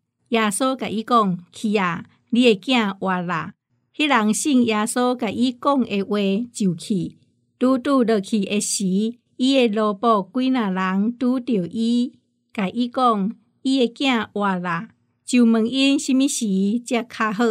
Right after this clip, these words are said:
因就甲伊讲：“早日头一点钟日体。”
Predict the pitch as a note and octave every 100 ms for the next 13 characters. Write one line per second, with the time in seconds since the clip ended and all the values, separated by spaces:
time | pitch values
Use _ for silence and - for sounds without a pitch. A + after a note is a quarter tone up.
0 | F#3 - _ _ - G#3+ D#4+ E4+ A#3 G3+
1 | F#3 A#3 B3+ A#3 G3+ G3 - _ _ _
2 | - A3 A3+ G#3+ G3 G#3+ G3+ F3 G3 -
3 | - F#3+ - C4 C4 B3 C4+ C4 C4+ D#4
4 | _ - G3+ G#3 - G3+ G3+ F3 E3+